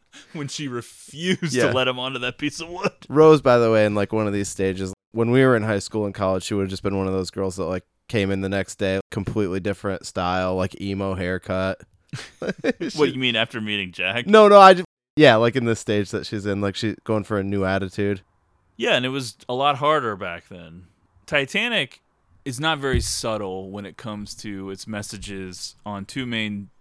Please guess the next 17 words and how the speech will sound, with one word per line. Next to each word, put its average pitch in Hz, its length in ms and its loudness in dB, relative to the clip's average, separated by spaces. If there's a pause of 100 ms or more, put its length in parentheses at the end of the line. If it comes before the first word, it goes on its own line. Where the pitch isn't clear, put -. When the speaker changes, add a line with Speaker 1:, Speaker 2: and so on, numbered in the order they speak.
(100)
Speaker 1:
subjects, 90 600 -12
class 104 640 -4
and 95 160 -12
gender. 87 520 -14 (260)
Speaker 2:
Correct. 82 420 -6 (480)
Speaker 1:
The 120 120 -8
class 143 400 -2
stuff 120 340 -2
we're 113 80 -4
confronted 107 640 -8
with 98 460 -10
over 107 300 -8
and 95 80 -10
over 95 280 -10
again. 95 580 -12
The 110 140 -12
gender 117 720 -4